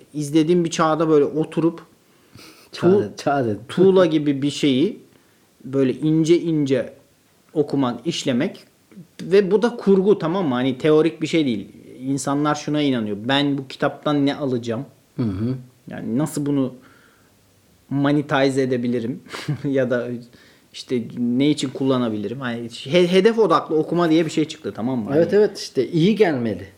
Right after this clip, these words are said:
Speaker 2: mesela kitaplar şey anlamda da böyle bir
Speaker 1: O yüzden kişisel gelişim çok okunuyor ya. "Bunu okuyacağım ve bu benim şu işime yarayacak." kafasında.
Speaker 2: Halbuki ben edebiyat, yani kurgu kitaplarının da bayağı bir işe yaradığına, iyi hissettirdiğine inanıyorum.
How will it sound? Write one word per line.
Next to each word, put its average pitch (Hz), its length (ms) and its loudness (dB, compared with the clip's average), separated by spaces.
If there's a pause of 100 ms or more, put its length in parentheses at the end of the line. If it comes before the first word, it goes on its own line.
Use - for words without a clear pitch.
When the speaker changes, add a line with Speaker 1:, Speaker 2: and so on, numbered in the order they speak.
Speaker 2:
mesela 107 400 -6
kitaplar 143 640 -6 (500)
şey 156 240 2
anlamda 110 440 0
da 95 120 -10 (280)
böyle 107 140 -8
bir 127 40 -6
Speaker 1:
O 165 120 6
yüzden 180 500 0
kişisel 139 420 0
gelişim 123 280 -4
çok 131 200 -6 (340)
okunuyor 139 360 -2
ya. 120 180 0 (440)
"Bunu 190 240 4
okuyacağım 170 500 2
ve 185 260 4 (160)
bu 160 280 -2
benim 160 280 4
şu 190 140 -2
işime 156 320 0
yarayacak." 120 580 0
kafasında. 110 640 -10 (180)
Speaker 2:
Halbuki 330 500 0
ben 247 140 0
edebiyat, 196 680 2 (300)
yani 131 300 0
kurgu 151 340 -2
kitaplarının 175 600 -2
da 123 180 2 (320)
bayağı 123 300 2
bir 123 240 -8
işe - 200 -2
yaradığına, 110 420 0
iyi 131 220 -4
hissettirdiğine 127 640 -6
inanıyorum. 110 500 -8